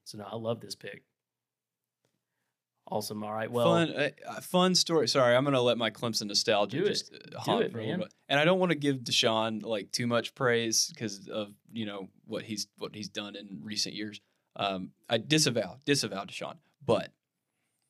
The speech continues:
Speaker 2: I think it's such a cool story. Dabo's told the story that that team came together before the season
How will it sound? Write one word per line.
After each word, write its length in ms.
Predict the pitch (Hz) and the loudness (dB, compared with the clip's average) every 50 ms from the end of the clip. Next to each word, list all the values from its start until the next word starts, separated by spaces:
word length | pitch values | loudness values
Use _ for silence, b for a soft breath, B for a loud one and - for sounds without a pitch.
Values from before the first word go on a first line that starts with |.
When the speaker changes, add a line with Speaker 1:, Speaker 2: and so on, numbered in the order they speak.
| _ _ _ _ _ _ _ _ _ _ _ _ _ _ - | _ _ _ _ _ _ _ _ _ _ _ _ _ _ -2
Speaker 2:
I 80 | 127 131 | -2 0
think 240 | 127 156 156 151 | 0 0 -2 0
it's 160 | - 135 147 - | 0 0 0 2
such 240 | - 151 147 - | 2 0 0 -2
a 40 | 147 | -4
cool 200 | 147 - 139 131 | -4 -4 -4 -4
story. 340 | 127 - - 127 123 117 113 | -4 -4 -2 0 0 0 2
Dabo's 360 | 107 110 113 113 113 110 - | 2 2 2 2 2 0 -2
told 180 | - - 117 107 | -4 -4 -6 -4
the 60 | 107 | -2
story 600 | 98 - - - 120 113 107 104 104 101 101 101 - - - - | -4 -4 -4 -2 -2 0 0 0 0 -2 -6 -8 -14 -20 -14 -4
that 360 | 110 110 107 101 98 90 - _ _ _ _ _ _ _ | 0 0 2 2 0 -4 -6 _ _ _ _ _ _ _
that 280 | 123 123 120 117 - - | -2 0 0 0 0 -2
team 300 | - - 143 135 131 131 | -2 0 2 2 2 0
came 240 | 127 135 127 120 113 | 0 0 -2 0 0
together 400 | 107 101 117 117 117 113 110 101 | -2 0 0 0 2 2 -2 -4
before 540 | 98 - 110 - - - 113 - 120 120 117 | -6 -8 -10 -10 -10 -14 -6 -4 -2 -2 -2
the 100 | 113 - | 0 0
season 560 | - - 104 107 113 120 135 139 156 160 | 0 0 0 -2 -2 -2 -2 -4 -4 -6